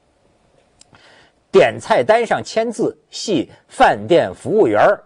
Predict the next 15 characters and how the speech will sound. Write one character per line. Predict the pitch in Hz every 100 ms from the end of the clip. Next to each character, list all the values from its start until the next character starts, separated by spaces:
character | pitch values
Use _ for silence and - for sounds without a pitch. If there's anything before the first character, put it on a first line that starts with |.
| _
所 | - -
签， | 170 170 170 _ _ _ _ _ _
双 | - 254 240 226
方 | 214 202
发 | 196 247 254
生 | 226 165 147
过 | 131 98
肢 | - 165 147
体 | - 82
冲 | - 139
突， | 120 131 _ _ _ _
陈 | - 170
某 | 247 254 123
被 | 135 170
打， | 113 82 120